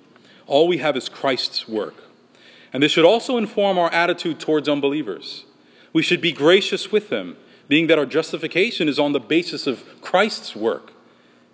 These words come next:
and not ours. The paragraph ends by stating, "This faith is not self-generated.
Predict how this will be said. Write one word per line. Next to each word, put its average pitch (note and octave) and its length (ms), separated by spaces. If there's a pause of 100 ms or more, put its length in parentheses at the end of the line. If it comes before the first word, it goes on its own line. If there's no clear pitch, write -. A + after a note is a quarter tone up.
and C3+ 80
not C#3 260
ours. C3 540 (3500)
The - 80
paragraph E3+ 600
ends E3+ 280
by C#3+ 140
stating, C#3 400
"This D3+ 220
faith E3+ 340
is C#3 160
not C#3+ 240
self-generated. C#3+ 1000